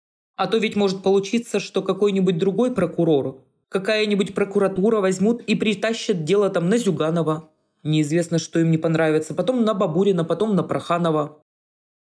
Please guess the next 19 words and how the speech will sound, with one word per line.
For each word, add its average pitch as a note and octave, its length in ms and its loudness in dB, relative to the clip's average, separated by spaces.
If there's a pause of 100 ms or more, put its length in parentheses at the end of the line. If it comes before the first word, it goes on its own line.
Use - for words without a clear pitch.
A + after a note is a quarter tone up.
(120)
Я A3+ 160 2
рада, B3 220 0
что A3+ 180 -4
мы A3+ 100 2
никогда A3 400 2
не A3+ 120 0
опускались G3+ 600 -2
до E3+ 140 0
того, G3+ 240 0
чтобы F#3 320 -2
требовать F#3+ 500 0
смертной F#3 400 0
казни F#3+ 440 2
или D#3+ 120 2
тюремного E3+ 480 0
заключения E3+ 600 0
для D#3 140 0
наших E3+ 380 -4
врагов. D#3 540 -2